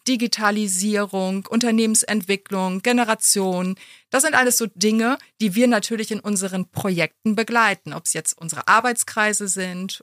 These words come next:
oder unsere Stammtische, unsere Veranstaltung. Wir haben verstanden, was Unternehmen brauchen. Wir setzen aber auch durchaus Impulse, um zu sagen, Achtung, das ist ein Thema, da müsst, müsst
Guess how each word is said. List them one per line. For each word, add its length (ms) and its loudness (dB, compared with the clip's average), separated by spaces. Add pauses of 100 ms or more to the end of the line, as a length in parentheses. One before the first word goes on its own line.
oder 220 -6
unsere 220 -4
Stammtische, 800 0
unsere 240 -4
Veranstaltung. 1000 0 (560)
Wir 400 2 (160)
haben 240 2
verstanden, 680 0
was 160 0
Unternehmen 500 -6
brauchen. 600 -2 (140)
Wir 100 2
setzen 320 4
aber 180 0
auch 160 -6
durchaus 480 -4 (260)
Impulse, 840 -2 (160)
um 160 -4
zu 160 0
sagen, 460 2
Achtung, 560 0 (420)
das 220 2
ist 100 4
ein 140 2
Thema, 500 0 (160)
da 80 2
müsst, 400 2 (180)
müsst 360 4